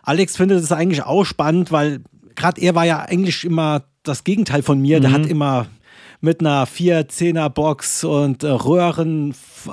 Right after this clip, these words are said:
Speaker 1: Vollröhren, Top-Teil gespielt und so. Und ja, das ist für mich wirklich ein tolles Thema und es ist auch die Zeit. Also mit, es kommen immer wieder neuere und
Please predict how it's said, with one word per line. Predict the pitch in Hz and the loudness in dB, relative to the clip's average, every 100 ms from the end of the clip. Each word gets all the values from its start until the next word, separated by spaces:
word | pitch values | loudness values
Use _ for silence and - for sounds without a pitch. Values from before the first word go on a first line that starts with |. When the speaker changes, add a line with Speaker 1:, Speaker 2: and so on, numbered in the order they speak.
| 131 | -6
Speaker 1:
Vollröhren, | - 185 165 165 165 151 156 139 | 0 2 2 2 2 2 0 0
Top-Teil | 170 - - 156 160 156 147 143 | -4 -6 -8 -4 0 0 -2 -4
gespielt | - 123 - 165 156 | -4 -4 -2 -2 -2
und | 147 | -2
so. | 151 - - - - _ | -4 -6 -20 -20 -20 _
Und | 147 135 135 - - - | -6 -4 -6 -14 -18 -4
ja, | 165 131 - _ _ _ | -2 -2 -4 _ _ _
das | 131 160 | -10 -10
ist | - - - | -12 -16 -12
für | - | -4
mich | 143 214 - - - | 0 0 -4 -14 -4
wirklich | 147 170 139 | -2 -2 -2
ein | |
tolles | 139 165 180 | 0 0 0
Thema | 185 170 | -2 -2
und | 180 - | -2 -4
es | 170 | -6
ist | 190 156 | -6 -8
auch | 135 | -8
die | 143 | -10
Zeit. | - 151 160 104 - _ | -8 -6 -6 -6 -12 _
Also | 135 131 131 | -10 -8 -8
mit, | 131 160 180 185 | -2 -2 0 -4
es | - - | -6 -4
kommen | 180 190 - | -2 -2 0
immer | 214 214 214 196 175 | 0 2 0 -2 -4
wieder | 156 185 175 | -4 -2 -2
neuere | 160 160 190 185 180 175 - _ _ _ _ _ - _ | 0 0 0 0 0 -2 -4 _ _ _ _ _ -20 _
und | - 180 165 | -4 -2 -2